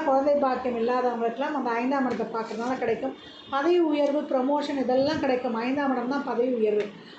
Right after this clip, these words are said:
அதெல்லாம் இந்த காலகட்டம் கிடைக்கும்லாம். நோய் கடன் எதிரின்ற சொல்லக்கூடிய இடத்தில் இருக்கக்கூடிய அந்த கடனை கட்டிடுவீங்க. நோய் என்னன்னு கண்டு அதற்கான ஒரு வைத்தியம் செய்வீங்க. எதிரிகள் எல்லாம் அது நேர்முகமா,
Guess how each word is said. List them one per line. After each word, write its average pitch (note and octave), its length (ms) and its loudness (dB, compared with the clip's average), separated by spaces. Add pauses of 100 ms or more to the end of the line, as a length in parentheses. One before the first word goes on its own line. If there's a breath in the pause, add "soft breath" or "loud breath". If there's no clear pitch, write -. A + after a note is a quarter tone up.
அதெல்லாம் C#4 280 2
இந்த B3+ 120 2
காலகட்டம் B3 600 0
கிடைக்கும்லாம். A3 640 -2
நோய் C#4+ 400 0
கடன் C4+ 280 2
எதிரின்ற B3+ 420 2
சொல்லக்கூடிய A3 600 0
இடத்தில் C4 320 0
இருக்கக்கூடிய A3+ 540 0 (400 loud breath)
அந்த A3+ 140 -2
கடனை C4+ 360 0
கட்டிடுவீங்க. B3 640 2
நோய் C#4+ 360 2
என்னன்னு C#4 300 0
கண்டு C4 220 -2
அதற்கான B3 460 -2
ஒரு B3+ 120 2
வைத்தியம் A#3+ 480 2
செய்வீங்க. G#3+ 460 0 (500 loud breath)
எதிரிகள் D4+ 440 4
எல்லாம் C#4+ 260 2
அது A3+ 140 0
நேர்முகமா, C4 640 2